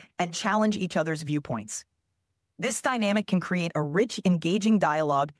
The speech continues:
that highlights their unique contributions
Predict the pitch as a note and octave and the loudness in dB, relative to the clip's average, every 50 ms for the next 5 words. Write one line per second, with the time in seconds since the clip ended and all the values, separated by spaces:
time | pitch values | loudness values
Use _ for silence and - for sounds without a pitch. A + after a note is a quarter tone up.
0 | _ _ - F3 E3 D3+ - - F#3+ F#3+ A3+ A#3 A3+ A3+ G#3+ - - F#3 F3 E3+ | _ _ -2 -2 -2 0 0 0 0 0 2 2 0 0 -2 -2 -2 -2 -2 -2
1 | E3 E3 D#3+ E3 G3+ G#3+ - - - G3 G3 - F#3 D#3+ D#3+ D#3+ D3+ - - D#3 | -2 -4 -4 -4 -4 -6 -4 -2 0 0 0 0 -2 -4 -4 -4 -4 -2 -2 -2
2 | D#3 F3 - | -2 -4 -6